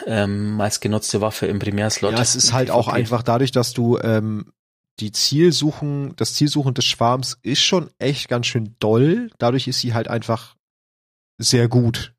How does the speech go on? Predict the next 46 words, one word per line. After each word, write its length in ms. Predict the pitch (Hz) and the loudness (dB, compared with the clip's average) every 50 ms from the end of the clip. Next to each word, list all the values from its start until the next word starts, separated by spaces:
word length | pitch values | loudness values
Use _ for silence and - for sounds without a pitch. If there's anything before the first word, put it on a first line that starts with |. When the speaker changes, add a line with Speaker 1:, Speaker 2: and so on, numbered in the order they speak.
| _ _ - | _ _ -20
Speaker 2:
Du 60 | - | -6
brauchst 260 | - 113 117 - - | -2 -2 0 0 0
halt 80 | 117 113 | -2 -2
nicht 140 | 113 113 | 0 -2
auf 80 | 113 - | -2 -4
den 80 | - - | -4 -4
Kopf 220 | 127 120 - - | -4 -4 -4 -6
treffen 360 | - - 127 123 - 131 107 | -2 -2 -2 0 0 -4 -6
und 140 | 101 113 - | -6 -6 -2
triffst 260 | - 123 117 - - | -2 -2 -2 -2 -6
ihn 140 | 123 110 104 | -6 -4 -4
halt 120 | 107 104 | -4 -4
trotzdem 540 | - - 120 - - - - 104 95 101 92 | -2 -4 -2 -2 -2 -4 -4 -6 -6 -6 -8
so. 180 | 92 95 104 110 123 | -8 -8 -10 -10 -12
Das 160 | - 110 - | -16 -16 -14
ist 100 | - - | -12 -12
schon 340 | - - 117 117 117 110 - _ _ _ | -10 -8 -8 -8 -10 -12 -14 _ _ _
nicht 200 | - 117 - - | -12 -12 -8 -8
verkehrt. 420 | 113 113 - 110 - - - - _ _ _ _ _ _ _ _ _ _ _ _ _ _ _ _ _ _ _ - | -10 -8 -6 -8 -8 -8 -10 -16 _ _ _ _ _ _ _ _ _ _ _ _ _ _ _ _ _ _ _ 0
Äh, 580 | 120 120 120 120 120 120 120 120 120 117 117 117 | 2 4 4 4 4 4 4 4 4 2 2 0
genau. 360 | 120 117 113 107 104 - 82 - | 0 0 2 2 2 0 -2 -4
Man 180 | - 110 117 117 | -6 -6 -4 0
kann 160 | 131 135 135 | -2 -2 0
die 200 | 131 127 120 104 - | 0 -2 -4 -4 -6
sich 300 | - 113 120 117 - - - | -4 -2 -2 -2 -2 -6 -12
bauen, 500 | 110 98 117 113 110 127 151 170 170 156 | -6 -2 2 2 4 4 4 2 0 0
hab 60 | 123 | -2
ich 80 | 120 | -2
schon 140 | - - 113 | -4 -4 -4
erwähnt, 320 | 110 101 117 120 131 127 - | -4 -2 0 0 0 -2 -4
an 80 | 113 | -6
der 120 | 113 - - | -6 -6 -6
Enklave. 600 | 113 - - - 113 113 127 131 131 147 151 135 | -8 -8 -4 0 2 4 4 4 2 0 -2 -2
Nicht 160 | 117 107 110 | -4 -6 -6
an 100 | 98 104 | -4 -4
der 100 | 104 101 | -6 -6
Schmiede, 340 | - - 117 120 131 127 113 | -6 -8 -8 -6 -6 -4 -4
sondern 240 | 107 101 101 - | -6 -6 -6 -8
an 100 | - 107 | -8 -8
der 140 | 98 98 - | -8 -8 -8
Enklave. 560 | 104 110 - - 101 98 110 113 123 143 - - _ _ _ _ - - - - _ _ _ _ _ _ _ _ _ _ _ _ _ | -10 -14 -8 -4 -4 -4 -2 -2 -4 -6 -6 -8 _ _ _ _ -20 -20 -20 -20 _ _ _ _ _ _ _ _ _ _ _ _ _
Dort 260 | - 120 120 131 - - | 0 2 2 2 0 0
könnt 280 | - 139 135 139 - | 0 0 0 2 0
ihr 180 | 139 127 107 - | 0 0 2 2
auch 500 | - 120 127 135 - - - - - - - | 2 2 2 2 0 -4 -12 -14 -14 -14 -14
den, 720 | 110 - 120 120 117 113 113 113 113 113 113 110 - - | -6 -2 0 0 2 0 0 -2 -4 -4 -6 -6 -8 -12